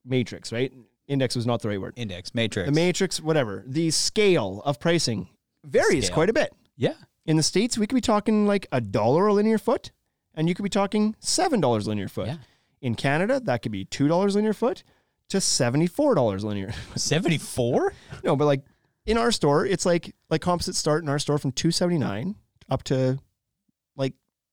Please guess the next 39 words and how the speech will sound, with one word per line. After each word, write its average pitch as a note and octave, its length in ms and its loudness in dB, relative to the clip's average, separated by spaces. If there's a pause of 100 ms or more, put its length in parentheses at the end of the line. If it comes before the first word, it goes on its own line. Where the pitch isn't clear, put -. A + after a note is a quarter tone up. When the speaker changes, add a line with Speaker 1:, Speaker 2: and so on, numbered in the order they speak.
(160)
Speaker 1:
some D#3+ 180 0
of A3 60 2
them A#3+ 80 2
are A3+ 40 -2
pushing A#3+ 380 -2
eight D#3+ 220 -4
bucks - 260 -4
linear E3+ 220 2
foot. - 240 -2
Speaker 2:
Eight D3+ 160 -6 (120)
bucks. - 560 -10
Speaker 1:
You D3 140 0
go G3 80 4
to F#3+ 80 4
a F3+ 60 2
box C#3+ 260 2
store F3+ 100 2
and E3+ 100 2
buy D#3 100 2
some E3+ 180 0
junk, B2+ 340 0
you D#3+ 60 0
might C3+ 160 2
be D#3 60 0
able D3+ 100 2
to - 40 -8
find D3 200 0
something, D#3+ 340 -2
like, D#3 240 -4
two D#3 200 2
flat. - 400 -2 (1400)
Two - 120 -6
and A#2 80 0
a A#2 40 -4
half G3 240 -2
Speaker 2:
Yeah. B2 40 -8
Speaker 1:
at A#2+ 40 -6
least. G3+ 400 -2
Speaker 2:
Yeah, A2+ 160 -8